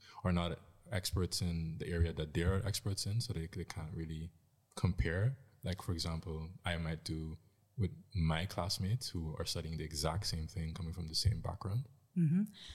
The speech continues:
Speaker 2: Um, I think it really helps them, um,
Speaker 1: Mm.
Speaker 2: that they are from different, um,
Speaker 1: Yeah.
Speaker 2: uh, fields in biology, because they can explain stuff to each other.
Speaker 1: Mm.
Speaker 2: Um, and we do a lot of group,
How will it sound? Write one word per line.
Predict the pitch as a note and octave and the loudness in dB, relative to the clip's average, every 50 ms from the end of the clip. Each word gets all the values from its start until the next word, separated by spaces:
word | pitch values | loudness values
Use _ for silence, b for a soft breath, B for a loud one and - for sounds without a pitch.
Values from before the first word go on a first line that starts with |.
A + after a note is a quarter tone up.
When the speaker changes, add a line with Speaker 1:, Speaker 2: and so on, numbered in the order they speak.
| B B B B B B - | B B B B B B 0
Speaker 2:
Um, | F3 F3 E3+ E3+ F3+ - | 2 4 4 4 4 4
I | F#3+ G3 | 2 2
think | - - A#3+ A3 | 2 2 2 2
it | - G3 F3 | 2 0 0
really | F#3+ F#3+ F#3 F3 E3+ | 0 2 4 4 4
helps | D3+ E3 F#3 F#3 F#3 - - | 6 4 4 2 0 -4 -4
them, | - C3+ C3+ C3+ C#3 C#3+ - - - - - | -2 0 2 2 0 -2 -4 -12 -18 -6 0
um, | - D#3 | 2 2
Speaker 1:
Mm. | D3 C#3+ C#3+ C#3+ C#3+ - - | 4 4 2 0 0 -2 0
Speaker 2:
that | E3+ E3 D#3+ E3 | 0 0 0 0
they | E3 D#3+ D#3 | 0 2 2
are | D#3 D#3 D#3+ D#3+ | 2 4 2 0
from | D#3 - - D#3 D#3 | 0 -2 -2 0 0
different, | D#3 D#3+ D3+ D#3 - E3 D#3 D3+ - - - - - - | 0 0 -2 -2 -2 0 0 0 0 -2 -6 -8 -4 0
um, | D#3 D3+ D3+ D3+ - - | 0 0 0 -2 -4 -2
Speaker 1:
Yeah. | F2 D#3 | 0 0
Speaker 2:
uh, | D#3 D#3 D#3 D3+ - | 2 2 0 -2 0
fields | - F3+ E3+ E3+ D#3+ - | 0 2 2 2 0 -2
in | - F3 F3+ F3+ | -2 0 2 2
biology, | D#3+ E3 D#3+ E3+ E3+ F3+ G3 G3+ G3+ - G#3+ A3+ | 4 4 2 2 2 0 0 -2 -2 -2 -2 -2
because | G#3 F#3 - - F3+ E3 | -4 -6 -4 -4 -4 -2
they | - F3 E3+ | -2 -2 -2
can | E3+ E3+ D#3+ | 0 0 0
explain | E3 D#3+ - - E3 E3 E3 | 0 -2 -2 -2 -2 0 0
stuff | E3 - D#3 D3 - | -2 -2 -6 -6 -6
to | - - F3 | -4 -4 -2
each | F3+ F#3+ - - | -2 -2 -2 -4
other. | F#3+ G3 G#3 G#3 G#3+ A3 - - G#3+ | -4 -4 -2 -2 -4 -4 -2 0 2
Speaker 1:
Mm. | G3 F#3 E3 E3 - D#3+ - D#3+ | 2 2 0 -2 -4 -6 -4 0
Speaker 2:
Um, | D#3 D#3 D#3 D#3 D3+ D3+ D#3 D#3 - - | 2 2 2 2 0 0 -2 -2 -2 -2
and | E3 E3+ E3 D#3 E3 D#3+ | 0 0 0 0 -2 -2
we | - F#3 | -4 -2
do | D#3+ F3+ E3+ D#3+ | 0 2 2 2
a | D#3 | 2
lot | D3+ D3+ D3+ | 0 0 0
of | D#3 D3 | -2 -2
group, | - D3+ D3+ D#3+ | -2 -2 -2 -2